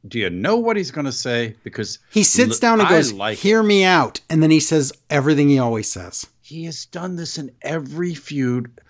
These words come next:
Speaker 1: Please go away, Edge. And I
Speaker 2: Yeah,
Speaker 1: mean that in the
Speaker 2: he's,
Speaker 1: nicest
Speaker 2: I know,
Speaker 1: way.
Speaker 2: I, I like Edge, but he is so boring now.
Speaker 1: He seems like he has cool kids. He has a lovely, beautiful wife that seems super nice. Like, you know,
Speaker 2: Yep.
Speaker 1: ni-, people in wrestling aren't nice. She
Speaker 2: Yeah.
Speaker 1: seems super
Speaker 2: Super
Speaker 1: nice.
Speaker 2: nice.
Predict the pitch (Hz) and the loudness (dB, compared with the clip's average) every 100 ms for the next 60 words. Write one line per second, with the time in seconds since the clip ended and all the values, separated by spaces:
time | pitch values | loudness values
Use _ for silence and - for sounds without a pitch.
0 | - - - _ - 214 240 240 - 165 | -20 -20 -20 _ -6 2 4 4 2 0
1 | 131 113 139 208 214 143 104 80 - 127 | 2 0 -2 0 0 0 -2 -6 -8 -4
2 | 160 165 190 190 143 135 127 117 117 160 | -2 -2 -6 -6 -6 -6 -2 -2 -2 -6
3 | - 139 185 196 202 165 151 - 139 123 | -2 0 2 4 4 4 2 0 0 2
4 | 143 220 170 120 110 139 - 165 135 - | 0 2 0 0 -4 -8 -2 0 0 -2
5 | - - 151 180 185 190 156 113 107 101 | -2 0 0 0 0 0 0 0 -4 -6
6 | 90 90 _ _ _ _ - 147 - 175 | -10 -18 _ _ _ _ -10 -6 -4 -2
7 | 202 208 196 160 120 - 123 110 113 151 | -2 -4 -2 -2 -2 -4 -6 -4 -4 -4
8 | 147 120 107 104 156 196 170 147 127 123 | -4 -6 -6 -10 -2 -2 0 -4 -6 -4
9 | 123 113 107 92 101 135 - - 147 127 | -4 -4 -6 -2 -4 -4 -10 -8 -6 -6
10 | 120 - - 247 - 139 113 110 90 - | -6 -10 -4 -4 0 -4 -2 -2 -4 -6
11 | 120 117 _ _ - 175 175 - 156 160 | -10 -12 _ _ -8 -2 0 0 -2 -2
12 | - 185 156 131 123 123 120 92 110 104 | -8 -6 -4 -2 -2 -2 -6 -2 -4 -4
13 | 101 104 107 - - 151 135 196 180 120 | -6 -6 -6 -12 -2 0 0 -2 -8 -8
14 | - 143 131 104 214 185 165 113 - - | -8 -6 -6 2 2 4 4 2 -4 -14